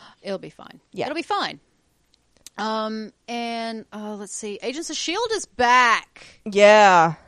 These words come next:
Speaker 1: Uh, so that's exciting. And it's off to a, a big start with, uh, the listeners and the things.
Speaker 2: Yeah, they're talking to us a lot about it.
Speaker 1: So much.
Speaker 2: We have so many feelings in space.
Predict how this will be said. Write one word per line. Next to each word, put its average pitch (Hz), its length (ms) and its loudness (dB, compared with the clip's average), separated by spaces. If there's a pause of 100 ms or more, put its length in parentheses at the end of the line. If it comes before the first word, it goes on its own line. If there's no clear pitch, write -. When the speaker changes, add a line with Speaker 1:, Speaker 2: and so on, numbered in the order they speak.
(240)
Speaker 1:
Uh, 180 400 -20
so - 220 -20
that's 214 240 -14
exciting. 180 440 -14
And 208 120 -16
it's 285 180 -14
off 381 200 -6
to 427 100 -14
a, 262 520 -6
a 240 40 -10
big 277 220 -12
start 330 540 -6
with, 220 320 -10
uh, 202 180 -4
the 196 140 -10
listeners 233 500 -8
and 185 140 -12
the 175 80 -10
things. 190 520 -12
Speaker 2:
Yeah, 226 360 4
they're 208 140 -2
talking 240 280 -4
to 208 80 -2
us 180 100 -4
a 170 60 -4
lot 185 200 0
about 165 200 0
it. 143 100 -4
Speaker 1:
So 170 520 -12
much. 151 180 -16
Speaker 2:
We 190 60 -6
have 190 100 -6
so 196 120 -4
many 208 180 -6
feelings 196 420 -10
in 170 100 -10
space. 180 420 -10